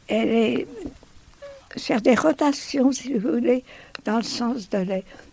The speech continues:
de les entretenir, de serrer les abdominaux, d'ouvrir les,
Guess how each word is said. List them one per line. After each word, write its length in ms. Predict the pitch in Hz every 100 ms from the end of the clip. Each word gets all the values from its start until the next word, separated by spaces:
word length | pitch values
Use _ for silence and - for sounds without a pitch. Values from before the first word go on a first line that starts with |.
| - -
de 100 | 202
les 260 | 226 185
entretenir, 1120 | 262 262 - 277 - 185 175 170 160 165 151 - - - - - - - - 254
de 120 | 233
serrer 460 | - - 254 - 226
les 220 | 214 -
abdominaux, 800 | 208 170 180 175 175 165 165 - - - - -
d'ouvrir 600 | 247 277 262 240 214 185
les, 540 | 214 190 - 190 185